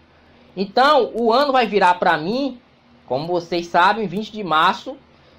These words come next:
e o, o ano de cinco mil novecentos e noventa e sete. É isso aí. Bem, eu vou me despedir de vocês.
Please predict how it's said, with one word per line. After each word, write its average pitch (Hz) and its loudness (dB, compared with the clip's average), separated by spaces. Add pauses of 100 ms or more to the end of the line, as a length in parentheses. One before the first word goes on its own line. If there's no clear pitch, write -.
(220)
e 240 -4
o, 190 -6
o 185 0
ano 208 -2
de 196 -8
cinco 220 -10
mil 202 -4
novecentos 190 -6
e 185 -6
noventa 180 -8
e 185 -8
sete. - -14 (280)
É 123 -8
isso 117 -10
aí. 131 -10 (400)
Bem, 127 -8
eu 165 0
vou 190 0
me 202 -4
despedir 180 -8
de 160 -8
vocês. 175 -4